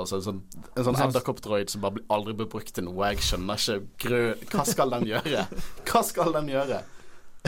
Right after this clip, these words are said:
Speaker 1: <laughs> Men vi skal være glad for at, eh, Red, eh, ikke var motivert nok til å ta over jobben til R two i hvert fall.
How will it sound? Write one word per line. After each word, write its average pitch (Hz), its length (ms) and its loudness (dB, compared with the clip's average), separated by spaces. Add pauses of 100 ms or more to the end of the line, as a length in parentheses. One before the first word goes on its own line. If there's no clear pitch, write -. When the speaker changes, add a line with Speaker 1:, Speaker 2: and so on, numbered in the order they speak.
(140)
Speaker 1:
<laughs> - 720 -2
Men 147 160 4
vi 151 60 -4
skal 170 100 4
være 151 140 2
glad 160 260 8
for 120 220 2
at, - 180 -12
eh, 113 480 4
Red, 117 320 4
eh, 98 320 0
ikke 110 140 -4
var 104 80 0
motivert 101 420 -2
nok 92 160 -8
til 95 60 -6
å - 80 -20
ta 95 100 4
over 90 160 2
jobben 90 240 0
til 82 160 2
R 92 80 -4
two 90 160 -4
i - 60 -2
hvert - 160 -4
fall. - 120 -4